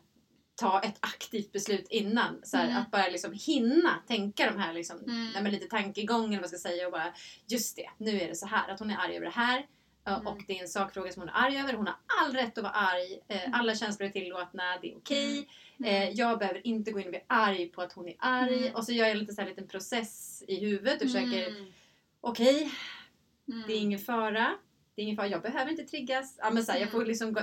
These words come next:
Speaker 1: gå igenom lite saker med mig själv
Speaker 2: Mm.
Speaker 1: innan för att inte automatiskt bara springa in
Speaker 2: Ja,
Speaker 1: och bara,
Speaker 2: klart.
Speaker 1: "Åh,
Speaker 2: Ja.
Speaker 1: sluta nu!"
Speaker 2: Men hur blir du mot henne då? Är du mer så här att du lyssnar och blir förstående eller liksom, eller hur? Eller, eller fokuserar du på något annat? Eller liksom, hur,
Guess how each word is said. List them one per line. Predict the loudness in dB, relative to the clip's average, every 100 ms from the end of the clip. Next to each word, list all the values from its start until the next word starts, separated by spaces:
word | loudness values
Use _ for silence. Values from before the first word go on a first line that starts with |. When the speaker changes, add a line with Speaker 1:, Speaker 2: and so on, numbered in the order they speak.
| -4 -8
Speaker 1:
gå | -2
igenom | 2 2 2
lite | -2 -4
saker | -6 -6 -10
med | -10 -8
mig | 0
själv | 0 0 -2 -8 _ -12
Speaker 2:
Mm. | -2 2
Speaker 1:
innan | 4 4 4
för | 2
att | -4
inte | -4 -4
automatiskt | 4 6 6 4 2
bara | 0
springa | 0 2 4
in | 2
Speaker 2:
Ja, | 0
Speaker 1:
och | 2
bara, | 4
Speaker 2:
klart. | 2 2
Speaker 1:
"Åh, | 8 12 12 12 12 12
Speaker 2:
Ja. | 10 8 2 _
Speaker 1:
sluta | -2 2 6 8 6
nu!" | 4 0 0
Speaker 2:
Men | 8 10
hur | 10 8
blir | 4 4 4
du | 4 4
mot | 2
henne | -2 -4 -4
då? | 0
Är | 0
du | 0
mer | -2 -2 -2
så | 0
här | 0
att | 0
du | -2
lyssnar | -4 -4 -6 -4 -4 -2
och | -4
blir | -2 -2 -4
förstående | -12 -8 -4 -2 0 2 2
eller | 2 0
liksom, | -2 -2 -4 -4
eller | -6 -4
hur? | -2 -2 -2
Eller, | -2 -4
eller | -4 -4 -2 -2 -2
fokuserar | -6 -8 -4 -4
du | -4 -8
på | -10
något | -8
annat? | 0 0 -2 -4 -4 -4 -8
Eller | -6 -6
liksom, | -6 -8 -6
hur, | -6 -6